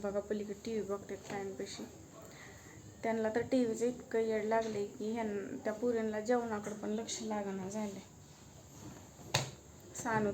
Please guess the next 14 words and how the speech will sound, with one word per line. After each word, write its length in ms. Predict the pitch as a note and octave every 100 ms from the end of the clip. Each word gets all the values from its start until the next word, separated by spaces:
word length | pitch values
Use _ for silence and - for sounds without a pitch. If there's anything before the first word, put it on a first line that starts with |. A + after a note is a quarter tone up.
| G#3
तर 40 |
सारखी 380 | G#3 A#3 A3 A3
पळती 800 | G#3+ A3 A3 A3 - - - A3+
इकडून 340 | G#3+ G#3 G3
तिकडून, 440 | G3 G#3 - G3 G#3
इकडून 340 | G3+ F#3+ G3 G#3
तिकडून. 280 | G#3+ G#3
सानूला 480 | G#3 B3 A#3 G#3+ G#3
सारखं 500 | - A#3 A3+ G#3+ A3
मग 160 | G#3+ G#3
घरातच 480 | A#3 A3 G3+ F#3+ G3+
घेऊन 180 | G#3+ G3+
बसावं 300 | F#3+ G3 F#3
लागतं. 460 | F#3+ - F#3 F3